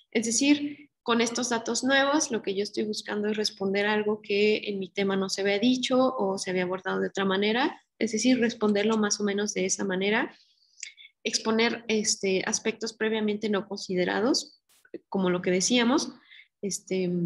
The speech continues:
esa es la novedad de ese tipo de trabajos,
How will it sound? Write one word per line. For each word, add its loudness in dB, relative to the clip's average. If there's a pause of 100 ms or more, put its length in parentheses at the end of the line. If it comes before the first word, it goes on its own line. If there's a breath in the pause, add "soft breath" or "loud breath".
(440)
esa 0
es 2
la 4
novedad 2
de 2
ese -4
tipo -2
de 2
trabajos, -2